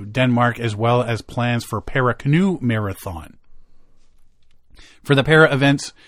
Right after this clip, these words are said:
that have been paddled as demonstration races at World Championships for two years, the rules for both marathon and para are now being adjusted to make it a real World Championship in twenty twenty-five.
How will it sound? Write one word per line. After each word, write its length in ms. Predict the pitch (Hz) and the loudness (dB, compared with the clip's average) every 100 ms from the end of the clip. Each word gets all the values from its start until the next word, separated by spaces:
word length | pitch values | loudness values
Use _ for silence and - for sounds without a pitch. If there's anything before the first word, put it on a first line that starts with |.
| - | -4
that 140 | 123 113 | 0 2
have 180 | 127 | 2
been 160 | 113 113 | 0 -2
paddled 380 | 123 127 127 117 | 2 4 2 0
as 160 | 113 | -4
demonstration 680 | 104 113 107 - 165 160 143 | -4 -6 -6 -2 -2 0 -2
races 380 | 135 131 123 117 | -2 -2 -4 -4
at 240 | 123 117 | -4 -2
World 280 | 117 117 110 | 0 0 -2
Championships 720 | - 117 113 113 110 117 - | -2 -4 -4 -6 -6 -8 -10
for 160 | - 107 | -10 -10
two 180 | - 117 | -6 -6
years, 440 | 110 107 110 - - - - - - | -4 -4 -6 -10 -16 -20 -20 -20 -6
the 80 | 117 | 0
rules 320 | 135 151 147 | 4 2 0
for 120 | 123 | -2
both 220 | 120 117 | -2 -2
marathon 640 | 107 131 151 147 135 131 127 | -2 0 0 0 -2 -2 -2
and 200 | 113 - | -4 -6
para 420 | 123 123 120 117 - _ - - - | 0 0 0 -4 -12 _ -20 -10 0
are 140 | 120 | 2
now 320 | 113 120 139 | 4 2 2
being 300 | 147 135 131 | 0 0 -2
adjusted 600 | 110 104 - 123 - 127 - | -2 -8 -4 -2 -2 -8 -6
to 80 | 117 | -6
make 260 | 113 - | -6 -6
it 100 | 113 120 | -6 -4
a 120 | 107 | -4
real 500 | 101 110 135 143 135 | -4 -2 2 2 0
World 340 | 113 131 127 | 0 -2 -2
Championship 760 | - 127 123 117 117 117 127 113 | -4 -4 -4 -4 -6 -6 -8 -8
in 140 | 104 | -12
twenty 300 | - 120 113 | -10 -6 -6
twenty-five. 800 | - 113 104 - 135 147 170 - | -6 -8 -10 -10 -6 -4 -4 -8